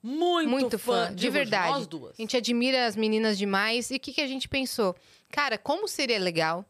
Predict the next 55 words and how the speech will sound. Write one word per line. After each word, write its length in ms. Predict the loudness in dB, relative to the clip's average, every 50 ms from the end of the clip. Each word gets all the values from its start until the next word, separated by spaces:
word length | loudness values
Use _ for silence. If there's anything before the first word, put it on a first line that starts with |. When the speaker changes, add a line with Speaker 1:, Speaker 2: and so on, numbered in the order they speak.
| _
Speaker 2:
se 100 | -16 -4
Speaker 1:
Se 60 | -2 0
Speaker 2:
a 40 |
Speaker 1:
elas 120 | 0 2 0
Speaker 2:
gente 80 | 0 0
Speaker 1:
fizessem 260 | -2 -4 -4 -4 -8
um 40 | -10
show 200 | -6 -6 -8 -8
de 80 | -8 -12
novo. 220 | -12 -12 -12 -4 -2
Speaker 2:
A 40 | 0
gente 140 | 0 0 0
pensou 260 | -2 -4 -2 -2 -4
assim, 320 | -4 -4 -6 -6 -6 -6 -10 _ _ _
na 140 | -6 -4 -2
verdade, 240 | -2 0 0 0 -2
a 40 | -2
gente 140 | -4 -6
pensou, 300 | -6 -8 -8 -6 -6 -6 -8 _ _ _ _ _
se 220 | -12 -8 -4 -4
a 40 | -2
gente 200 | 0 0 -2 -4 -2
trouxesse 500 | -2 -4 -4 0 0 0 0 2 0 2
uma 160 | 2 4 4
Ruge 260 | 4 4 4 4 2
aqui, 340 | 0 0 0 0 0 -2 -6 -10
Speaker 1:
Uhum. 320 | -10 -8 -6 -4 -2 0 2
Speaker 2:
uma 140 | 2 2 2
da, 140 | 2 0 0
das 300 | 0 0 0 2 2 2
Speaker 1:
A 20 |
gente 120 | 2 2 2
nem 100 | 2 2
sabia 40 |
Speaker 2:
integrantes. 280 | 2 2 2 2 0 -2
Speaker 1:
se 60 | -2
era 120 | -2 -4 -4
possível 500 | -6 -12 -10 -10 -10 -10 -10 -10 -10 -12 _ _
Speaker 2:
Uhum. 300 | -4 -2 0 0 0 0 -2
Speaker 1:
essa 200 | -4 -6 -6 -6
conquista 500 | -6 -6 -6 -6 -8 -12 -12 -10 -12 -12
no 100 | -12 -10
nosso 200 | -12 -12 -12 -12
Speaker 2:
Tipo, 120 | -10 -6 -2
será 160 | 0 0 0 2
que 60 | 2
Speaker 1:
corações. 220 | 0 0 2 2
Speaker 2:
alguma 220 | 0 2 2 2 2
ia 120 | 2 0
topar 540 | -2 -4 -4 0 0 0 2 2 0 0 2
e 40 | 2
Speaker 1:
É. 80 | 2 2
Speaker 2:
tal? 240 | 2 2 0 -4 -6 -16 -20 -20 -20 -20 -20 -20 -4 -2
Speaker 1:
Vamos 220 | -2 0 0 0
chamar. 320 | -2 0 0 0 0 -2